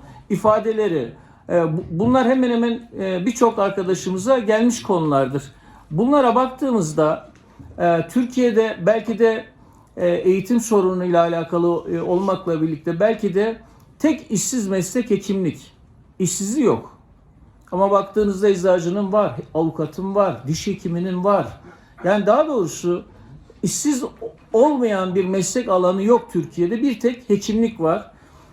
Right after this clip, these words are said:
Ve çok prestijli bir meslek. Yani iktisatta bile toplumu yönlendiren ya da prestijli meslekler içerisine saydığınızda hekimler birincidir. Yani bu geçmiş dönemde de öyle, bugün de öyle. Toplumu yönlendiren, toplumu yönlendiren meslekler içerisindedir.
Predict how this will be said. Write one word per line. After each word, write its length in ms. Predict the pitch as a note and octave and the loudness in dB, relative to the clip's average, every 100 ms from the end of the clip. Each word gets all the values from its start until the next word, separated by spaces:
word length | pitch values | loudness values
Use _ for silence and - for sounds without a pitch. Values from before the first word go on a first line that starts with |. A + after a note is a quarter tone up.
| - | -8
Ve 160 | F#3 B3 | -2 2
çok 280 | - D4+ - | 4 2 2
prestijli 560 | B3+ A3 - G#3 C4+ | 0 0 -4 -4 -2
bir 140 | A3+ F#3+ | -2 0
meslek. 460 | D#3 C#3+ - D3+ | -2 -4 -6 -8
Yani 260 | E3 E3 E3 | -4 -4 -4
iktisatta 640 | E3+ - - G#3 G#3 A#3+ | -8 -4 0 0 0 0
bile 280 | G#3 D#3+ D#3 | 0 0 -2
toplumu 420 | F3 F3 F3+ G3+ | -4 -4 -2 0
yönlendiren 800 | G#3 F3+ F3 E3 D#3 D3+ D3 - | 0 0 -2 -2 0 0 0 -4
ya 140 | - E3 | -6 -4
da 140 | D#3+ | -2
prestijli 460 | F3+ E3+ F#3 F3 A#3 | -2 -2 -4 -8 -6
meslekler 520 | F#3+ E3 F3 D#3+ D#3 | -6 -4 -6 -2 -4
içerisine 520 | D#3 E3 D3+ - D3+ | -2 -4 -6 -6 -8
saydığınızda 580 | C#3+ G3 G3+ D#3 D#3+ G#3+ | -4 -2 0 -2 -2 0
hekimler 420 | G#3 G#3 A3 G#3+ | 0 0 0 0
birincidir. 640 | F#3+ G3 F#3+ G3+ D#3 E3+ - - - - | 0 -2 -4 -6 -8 -10 -16 -20 -20 -10
Yani 320 | D3 D3+ D#3 D#3+ | -2 -2 -2 -4
bu 100 | D#3 | -2
geçmiş 420 | E3 G3+ C4 - | -2 0 -2 0
dönemde 380 | A#3 G#3 D#3+ B2+ | -2 0 -2 -2
de 40 | |
öyle, 280 | B2+ F3 F#3+ | -2 -2 -4
bugün 320 | G#3+ A#3 F3+ | -2 -2 0
de 60 | C#3+ | -2
öyle. 340 | B2 C#3 F#3 | -2 -2 -2
Toplumu 360 | E3+ E3+ G#3 G#3+ | -2 0 0 2
yönlendiren, 800 | G3+ G3+ G3+ G3 G3 G#3 G#3+ - - - - _ | 2 2 0 2 4 2 0 -14 -20 -20 -20 _
toplumu 380 | F#3+ F#3 G#3+ A3+ | -2 2 0 2
yönlendiren 580 | G#3 G3+ G3 G3+ G#3+ | 2 2 0 0 0
meslekler 520 | G3+ F#3 - F#3+ G3 G3+ | 0 -2 0 -2 0 -2
içerisindedir. 800 | - D#3+ C#3+ C#3 C3 C#3 G3+ | -2 -4 -2 -4 -4 -2 -4